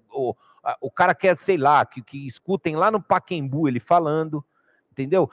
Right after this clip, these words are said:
E não, no, meu, no ridículo, a gente vai lá, tuita, conversa, fala com o conselheiro, fala com o diretor,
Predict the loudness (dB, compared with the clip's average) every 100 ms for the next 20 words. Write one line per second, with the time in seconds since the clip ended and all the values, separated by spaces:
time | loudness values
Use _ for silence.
0 | -6 -2 -2 -2 -4 -6 -2 2 2 2
1 | -2 -4 -6 -6 -2 0 0 -2 -4 0
2 | 2 4 4 2 0 -4 -2 -2 -2 -4
3 | -4 -4 -4 -2 2 2 2 -2 -4 0
4 | 0 0 -6 -10 -8 -8 -8 -6 -4 -2
5 | -4 -2 -2 -2 -6 -8 -4 -6 -6 -4
6 | -2